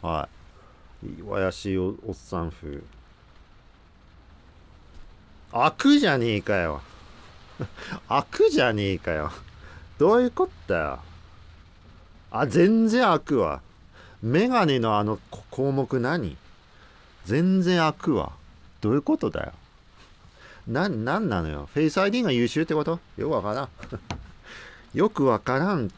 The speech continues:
し、こんなにあっけなくマスクは、マスクでね、フェイスアイディーが開くなら、最初っからやっとけって話。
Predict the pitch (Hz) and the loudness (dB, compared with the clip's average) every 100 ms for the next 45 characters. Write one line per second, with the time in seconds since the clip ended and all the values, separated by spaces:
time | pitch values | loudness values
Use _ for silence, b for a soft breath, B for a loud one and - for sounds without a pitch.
0 | - - - 123 104 82 71 69 B B | -14 -14 -4 -2 -2 -2 -6 -12 B B
1 | B B B - - 202 233 247 254 277 | B B B -14 -2 0 2 0 0 0
2 | 285 - 170 - 180 196 196 143 131 147 | -2 0 0 0 0 0 0 0 0 -2
3 | - 147 147 147 107 117 135 160 - - | -2 0 0 0 -6 -4 -2 -4 -8 -2
4 | 120 104 90 113 95 - - 127 135 139 | 0 2 0 -2 -4 -6 -6 0 2 2
5 | - - 127 127 131 170 98 82 95 - | -2 -6 -2 0 0 -2 -2 -4 -4 -4
6 | 156 95 104 80 - - 117 120 - 135 | -4 -2 -2 -4 -8 -8 -2 -2 -2 -4
7 | - - 156 160 101 95 - - 113 143 | -4 -4 0 0 0 -4 -6 -6 -4 -4
8 | 151 - 85 73 69 - | -6 -6 -8 -8 -12 -16